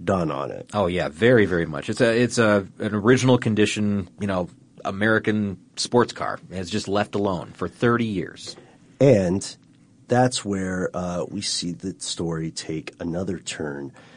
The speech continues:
Speaker 1: In two thousand and one, around two thousand one, a, uh,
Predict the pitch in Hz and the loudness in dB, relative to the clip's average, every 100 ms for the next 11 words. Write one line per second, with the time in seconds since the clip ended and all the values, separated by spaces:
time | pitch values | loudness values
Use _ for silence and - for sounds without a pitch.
0 | - - - - - 113 - 101 87 - | -20 -20 -14 -10 -4 -4 -2 0 0 -2
1 | 90 82 80 92 87 120 - 87 98 98 | -4 -4 -4 -4 -2 -2 -4 -4 -2 0
2 | 90 - 90 90 85 90 85 85 87 92 | -2 -4 -2 -2 -2 -4 -6 -6 -6 -8
3 | _ _ _ _ _ _ - - - - | _ _ _ _ _ _ -20 -20 -20 -20
4 | - - _ - - 107 104 101 98 101 | -20 -20 _ -10 -4 0 0 -2 -2 -4
5 | 95 95 | -2 -4